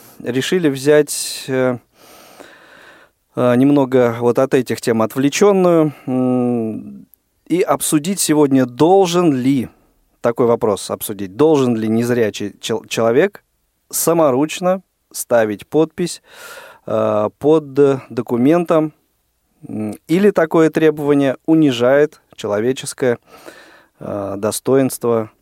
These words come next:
м, вот, э, незрячего человека. Надо сказать, что эту тему, э, нам подсказала,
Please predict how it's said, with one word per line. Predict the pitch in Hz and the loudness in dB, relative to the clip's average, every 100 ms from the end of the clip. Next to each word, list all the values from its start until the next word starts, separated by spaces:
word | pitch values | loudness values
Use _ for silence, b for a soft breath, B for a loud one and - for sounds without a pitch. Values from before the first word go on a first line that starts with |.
| _ | _
м, | - 104 - - - - - 50 50 | -16 -14 -14 -14 -14 -16 -16 -14 -14
вот, | 104 107 _ | -12 -14 _
э, | 113 101 | -12 -8
незрячего | 113 117 117 117 117 | -6 -2 0 0 -2
человека. | 104 110 101 98 - - _ _ _ _ - - - - | -8 -6 -6 -8 -14 -20 _ _ _ _ -20 -20 -20 -8
Надо | 135 147 156 | 0 0 0
сказать, | - 156 151 151 | 0 2 4 2
что | - - 147 | 0 2 2
эту | 151 151 _ - 143 | 4 0 _ 0 0
тему, | 135 - 180 180 160 143 B B B | 0 0 2 2 2 0 B B B
э, | 120 117 113 | -2 0 2
нам | 120 131 | 2 0
подсказала, | 135 - 131 131 127 117 110 | -2 -2 -2 2 2 2 0